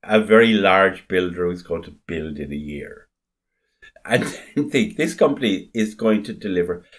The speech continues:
seven hundred thousand, or rather, I should say, promised. However, it has, in the first six months, it's completed less than half the number and has, has admitted that the industry is in a period of unprecedented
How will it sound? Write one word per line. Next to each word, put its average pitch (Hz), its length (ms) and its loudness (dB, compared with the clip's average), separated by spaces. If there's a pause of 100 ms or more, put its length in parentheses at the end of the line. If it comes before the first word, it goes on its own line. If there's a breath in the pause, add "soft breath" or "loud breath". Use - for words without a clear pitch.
(100)
seven 139 420 2
hundred 104 420 -4
thousand, 85 480 0
or 123 120 6
rather, 180 240 6
I 123 60 2
should 110 220 -2
say, - 60 -16
promised. - 680 0 (380)
However, 117 720 4 (760)
it 139 140 2
has, 135 300 6
in 120 100 -4
the 113 80 2
first 165 200 4
six - 200 -6
months, 117 160 -2
it's 110 120 -6
completed 123 540 -6
less 131 280 0
than 123 140 -8
half 107 280 -2
the 110 60 -12
number 98 480 -6 (220 soft breath)
and 95 120 0
has, - 320 -4 (200)
has - 400 -4
admitted 104 500 -6
that 107 180 2
the 98 100 -4
industry 110 460 -4
is 123 140 -6
in 135 80 -4
a 127 60 -2
period 147 420 -4
of 131 240 0
unprecedented 117 1200 -4